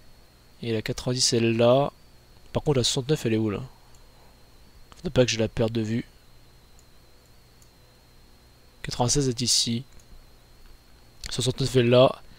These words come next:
Euh, est-ce qu'on sera à Jasper ? J'en sais rien. Deux cent quatre-vingt-sept, elle est dans le coin, on peut aller ici. Mais il y a une flèche, je sais pas en fait où on est exactement, je vais regarder.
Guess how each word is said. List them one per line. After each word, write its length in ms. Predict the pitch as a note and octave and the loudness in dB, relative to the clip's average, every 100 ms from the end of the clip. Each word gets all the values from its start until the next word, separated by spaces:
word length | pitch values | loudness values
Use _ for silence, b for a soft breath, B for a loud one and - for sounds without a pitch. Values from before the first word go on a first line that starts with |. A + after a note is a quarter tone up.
| b b b b b - - C3 | b b b b b -20 -16 -6
Euh, 200 | A#2+ A2+ | -2 0
est-ce 120 | - | -2
qu'on 100 | C#3+ | -2
sera 160 | - C3+ | 0 2
à 40 | |
Jasper ? 460 | B2 B2 - C#3 C#3 | 2 2 2 2 2
J'en 80 | B2 | 2
sais 160 | - | 0
rien. 320 | A#2 A#2 B2+ C3 | 0 0 -2 -2
Deux 80 | |
cent 100 | - | -2
quatre-vingt-sept, 720 | E3 E3 C#3+ C3 - - D#3+ | 0 2 2 2 4 6 6
elle 80 | B2+ | 4
est 60 | B2+ | 0
dans 100 | A#2+ | 0
le 60 | |
coin, 160 | A#2 D3+ | 0 0
on 40 | |
peut 120 | C3+ A2 | 2 4
aller 180 | A2 | 4
ici. 420 | C3 A#2 - A2+ B2+ - - - b b b b b b - - - - - - - - - - - - - | 4 2 2 0 -10 -18 -20 -20 b b b b b b -20 -20 -20 -20 -20 -20 -20 -20 -20 -20 -20 -14 -10
Mais 320 | - A2+ A#2 A#2 | -2 2 2 2
il 40 | |
y 80 | A2+ | 0
a 20 | |
une 120 | A#2+ | -2
flèche, 460 | A2+ - C#3 C3+ - B2+ | -4 2 4 6 2 -2
je 120 | C3+ | -2
sais 100 | D3 | 0
pas 160 | - D3 | 8 8
en 80 | |
fait 160 | C3+ C3 | 8 2
où 60 | B2+ | 0
on 160 | B2+ | 0
est 40 | C3 | 2
exactement, 460 | C3 B2+ C3+ D3 | 0 2 0 2
je 80 | C#3+ | 2
vais 60 | A#2+ | 2
regarder. 580 | B2 A#2+ A#2+ C#3+ E3+ | 4 2 2 0 0